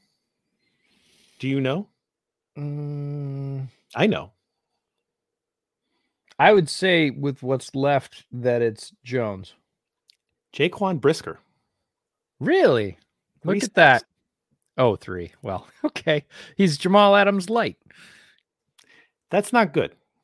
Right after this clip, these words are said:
Speaker 1: You don't want
Speaker 2: No.
Speaker 1: your rookie safety
Speaker 2: No.
Speaker 1: leading your team
Speaker 2: No.
Speaker 1: in sacks. And so,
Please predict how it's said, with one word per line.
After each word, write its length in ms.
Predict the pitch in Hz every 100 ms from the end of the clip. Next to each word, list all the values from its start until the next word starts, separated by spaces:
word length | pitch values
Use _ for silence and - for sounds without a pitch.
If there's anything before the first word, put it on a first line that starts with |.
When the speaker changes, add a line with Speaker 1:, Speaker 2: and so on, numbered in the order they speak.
| _ _ -
Speaker 1:
You 100 | 190
don't 180 | 220 175
want 200 | 160 110
Speaker 2:
No. 40 |
Speaker 1:
your 160 | 139 117 -
rookie 260 | 156 - 160
safety 440 | - 214 190 123
Speaker 2:
No. 100 | 101
Speaker 1:
leading 340 | 110 120 123 113
your 120 | 104
team 280 | - 120 107
Speaker 2:
No. 60 |
Speaker 1:
in 80 | 101
sacks. 380 | - 143 - - - - - -
And 120 | 139
so, 440 | 170 151 143 -